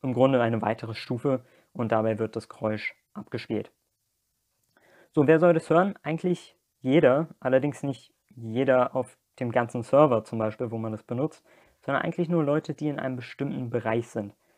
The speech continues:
Und damit können wir hier das quasi einschränken. Wir sagen R gleich sechzehn. Das ist etwa der Bereich, wo man,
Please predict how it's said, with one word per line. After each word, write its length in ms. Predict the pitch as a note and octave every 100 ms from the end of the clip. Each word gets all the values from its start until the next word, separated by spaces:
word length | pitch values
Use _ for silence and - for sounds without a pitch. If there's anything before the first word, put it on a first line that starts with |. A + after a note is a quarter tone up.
| _ _
Und 80 | B2
damit 220 | B2 B2+
können 140 | - B2+
wir 80 | A#2
hier 260 | C3+ B2
das 200 | B2 -
quasi 300 | - A#2 A2+
einschränken. 420 | - D#3 - C#3+ B2+
Wir 80 |
sagen 240 | A2+ A#2+ A#2
R 320 | B2+ C3+ C3 _ _ -
gleich 380 | A2+ A2+ - _ _ _ _
sechzehn. 500 | B2+ B2 - A2 - _ _
Das 160 | A#2
ist 80 | A#2+
etwa 240 | - - B2
der 120 | A2+
Bereich, 380 | A2+ A2 G#2+ -
wo 80 |
man, 280 | A2 A2 G#2+